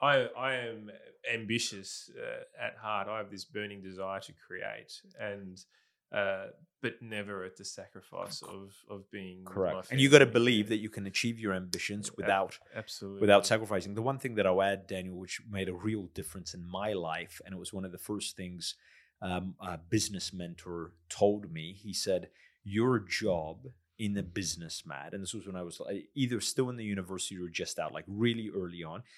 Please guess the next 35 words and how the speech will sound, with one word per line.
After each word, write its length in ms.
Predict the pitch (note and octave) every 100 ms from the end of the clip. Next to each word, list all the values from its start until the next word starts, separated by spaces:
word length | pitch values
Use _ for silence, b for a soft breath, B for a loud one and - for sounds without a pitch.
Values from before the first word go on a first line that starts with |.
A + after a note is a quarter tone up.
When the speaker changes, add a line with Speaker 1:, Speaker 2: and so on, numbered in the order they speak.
| B
Speaker 2:
"is 160 | A2 -
to 120 | -
make 400 | F#2+ G#2 B2 -
yourself 500 | G#2+ G2+ - G2 F2 G2
redundant 880 | F2+ F2+ E2 F#2+ F#3 D#3 D2+ B2
Speaker 1:
Yeah. 160 | - -
Speaker 2:
as 200 | F#2 -
quickly 500 | - - G2 E2+ F#2+
as 60 | F2
Speaker 1:
As, 60 |
Speaker 2:
possible." 520 | E2 D2+ G#2 G2 - -
Speaker 1:
as, 100 | A2 -
yes. 300 | - - -
Speaker 2:
Uh, 120 | F2+ -
in, 440 | B2+ A#2+ B2 A#2 A#2
in, 260 | A2+ G#2+ G2+
like, 200 | G#2 G#2 -
all 240 | C3+ C#3+ C3+
of 120 | B2+
my 120 | A2
entrepreneurial 960 | G#2 G#2 G#2 A2+ G2+ G2+ G2+ F#2+ F#2 - b b
advice 560 | A2+ F2 F2+ F#2 F2+ -
that 120 | F#2
I've 100 | F2+
ever 160 | F2+ F2+
received, 260 | F2 G#2+
that's 120 | F#2+ -
probably 240 | F#2+ F#2
been 160 | E2+ F2
the 80 |
best, 420 | F2 E2+ D2+ - -
Speaker 1:
Yeah. 40 |
Speaker 2:
because 300 | G#2 G#2 F2+
the 120 | -
f-, 260 | F#2 -